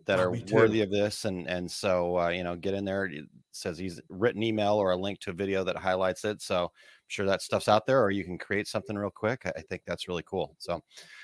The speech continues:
Speaker 1: um,
Speaker 2: Yeah.
Speaker 1: Terry, before I get to my stuff here, I just wanted to, uh, check in with some of the regulators. We have people are checking in, saying good morning. So, uh,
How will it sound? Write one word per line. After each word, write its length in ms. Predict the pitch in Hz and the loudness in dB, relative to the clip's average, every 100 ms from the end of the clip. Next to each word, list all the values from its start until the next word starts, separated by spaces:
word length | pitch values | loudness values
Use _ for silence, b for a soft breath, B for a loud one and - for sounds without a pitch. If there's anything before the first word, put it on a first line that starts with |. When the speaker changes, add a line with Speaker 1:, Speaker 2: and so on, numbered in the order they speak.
| B 123 | B 8
Speaker 1:
um, 260 | 120 117 | 10 10
Speaker 2:
Yeah. 120 | 180 - - _ _ | 4 0 -12 _ _
Speaker 1:
Terry, 240 | - 143 160 | 2 4 4
before 320 | 135 143 175 | 0 0 2
I 60 | 156 | 2
get 200 | 143 - | -2 0
to 220 | 123 107 95 117 | 2 2 0 -2
my 160 | 123 | 0
stuff 300 | 143 135 120 | 0 -2 0
here, 160 | 120 123 | 0 0
I 20 | |
just 140 | 113 | -2
wanted 180 | 123 113 104 | -4 -2 0
to, 200 | 104 101 | 0 2
uh, 140 | 98 90 - | 0 -2 -12
check 260 | - 139 - | 0 2 4
in 180 | 139 156 | 0 2
with 120 | 120 | 0
some 180 | - 139 | 0 0
of 60 | |
the 80 | 123 | 2
regulators. 580 | 117 131 131 127 156 131 | 2 2 2 2 2 0
We 80 | 123 | -2
have 140 | 113 | -2
people 240 | 123 113 107 | -6 0 2
are 180 | 110 | 2
checking 360 | - - 127 117 | 0 0 2 2
in, 140 | 110 | -2
saying 220 | 117 127 117 | -2 -4 -2
good 140 | 110 | -2
morning. 340 | 110 110 117 | 0 0 -2
So, 400 | 113 - 104 92 | -4 -2 -2 0
uh, 160 | 95 | 0